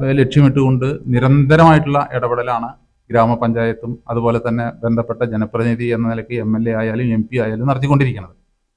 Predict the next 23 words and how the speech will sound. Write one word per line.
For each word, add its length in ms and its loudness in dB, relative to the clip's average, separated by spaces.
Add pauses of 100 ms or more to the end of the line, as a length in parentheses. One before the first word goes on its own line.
(320)
അപ്പൊ 120 2
തീർച്ചയായിട്ടും 760 4 (380)
ഞങ്ങൾക്ക് 440 4
തീർത്ത് 340 4
പറയാൻ 320 8
പറ്റും, 240 0
നേരത്തെ 240 0
ഇവിടെ 140 -2
ഷെലീൽ 380 0
പറഞ്ഞതുപോലെ, 680 -2 (720)
ആ, 160 2
മലമ്പാടം 640 8
പ്രദേശത്തുകാർ 760 4
ആഗ്രഹിക്കുന്ന 840 4 (260)
ആ 280 2
ആഗ്രഹം 520 2
സാധ്യമാക്കുക 1000 6
എന്നുള്ളത് 600 0 (320)
മലമ്പാടത്ത് 800 6
പ്രദേശത്തുകാരെ 760 2
പോലെ 400 4
തന്നെ 460 4 (100)
അതിനേക്കാൾ 520 4